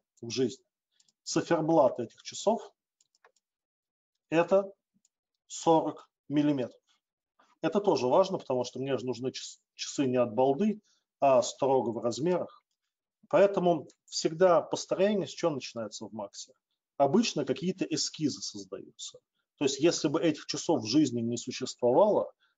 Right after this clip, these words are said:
я бы сначала всё равно в каком-нибудь скетче на планшете просто нарисовал бы от руки некий набросок предмета,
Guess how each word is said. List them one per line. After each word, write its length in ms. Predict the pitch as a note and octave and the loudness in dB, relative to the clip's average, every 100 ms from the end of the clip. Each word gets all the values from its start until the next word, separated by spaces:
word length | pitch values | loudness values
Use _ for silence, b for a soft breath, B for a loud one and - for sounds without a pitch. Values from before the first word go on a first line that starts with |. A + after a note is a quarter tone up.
| - | -2
я 100 | C#3 | 0
бы 80 | C#3 | 2
сначала 460 | - C#3 F#3 F#3 | 0 0 4 4
всё 200 | - - | 2 0
равно 220 | C3 D3 F3 | 2 2 0
в 60 | |
каком-нибудь 600 | C3 - D3+ C3+ B2 - - | -2 -2 0 0 -4 -8 -10
скетче 600 | - - F#3 F#3+ - D3 | -10 0 0 0 -2 -2
на 220 | B2 A#2+ | 0 0
планшете 880 | - A#2+ A2+ - E3 F#3 - G#2 - _ _ _ _ _ _ _ _ | 2 0 0 2 2 2 -2 -10 -14 _ _ _ _ _ _ _ _
просто 360 | - C#3+ F#3 D#3 | 2 4 4 0
нарисовал 600 | C3+ C3 C3+ C#3 D#3+ E3+ | 0 -2 0 4 4 4
бы 140 | B2 | 4
от 120 | B2+ - | 4 2
руки 360 | C3 B2+ - D#3 | -8 -8 -6 -4
некий 360 | C#3 C#3 C3+ | -4 -6 -4
набросок 760 | B2 B2 C3+ C3 B2+ - - _ | 0 0 0 0 0 -2 -16 _
предмета, 720 | - A2+ A#2+ C3 F3+ - G2 | -10 -8 -4 0 0 -2 -10